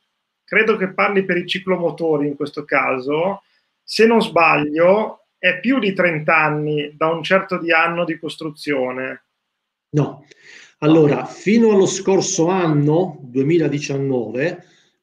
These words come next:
Speaker 2: per i ciclomotori, solo ed esclusivamente per i ciclomotori, la targa di merito veniva assegnata fino al millenovecentosettantacinque.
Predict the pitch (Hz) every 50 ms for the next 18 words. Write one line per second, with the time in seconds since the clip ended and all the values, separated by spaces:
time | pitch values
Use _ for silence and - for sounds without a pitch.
0 | _ _ _ - 165 165 165 170 165 156 - - 233 226 220 202 190 175 175 170
1 | 170 180 165 139 127 113 104 101 - - - - - - 190 190 180 160 143 139
2 | 135 - - 143 120 139 139 156 165 147 147 143 131 - 135 127 135 131 - -
3 | 143 - 147 143 135 131 131 - - 156 165 175 180 185 185 190 190 170 156 147
4 | 151 - 175 185 180 160 165 156 165 185 175 170 165 165 170 175 175 175 180 170
5 | 147 160 160 165 175 170 147 147 143 156 - - 151 147 - - - 185 180 170
6 | 160 160 160 165 160 160 165 156 156 156 - - 180 185 180 165 151 147 143 147
7 | 147 151 160 170 190 208 202 190 185 175 156 156 156 156 160 156 - - 156 156
8 | 156 156 160 165 139 - - 143 143 - _ - 139 131 131 131 127 _ 135 131
9 | - - - - 113 _ _ _ _ _ 120 113 110